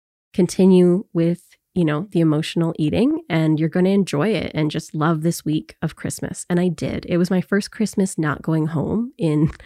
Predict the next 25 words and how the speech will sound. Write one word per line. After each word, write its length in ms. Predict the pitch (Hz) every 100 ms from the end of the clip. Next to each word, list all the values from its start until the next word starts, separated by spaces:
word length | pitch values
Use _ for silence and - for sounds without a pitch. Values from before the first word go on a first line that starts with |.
| -
<laughs> 300 | - - _ -
thirty-one 480 | 180 185 190 180
years 460 | 165 156 151 208 -
of 180 | - 151
existing. 680 | 156 151 143 - 214 240 -
It 100 | 160
was 100 | 160
my 120 | 160
first 340 | - 165 165 -
Christmas 400 | 156 - 160 -
not 240 | 147 -
with 140 | 170
my 140 | - 160
family. 440 | - - 170 185
I 60 | 165
was 180 | 151 -
with 260 | 151 - _
my 140 | 180 156
father-in-law 680 | 190 180 180 175 170 160 160
and 200 | 151 151
Mitch 440 | 156 156 156 - -
and 160 | 143
our 140 | - -
cousin 340 | 160 160 151
Nathan. 580 | 151 156 - 175 -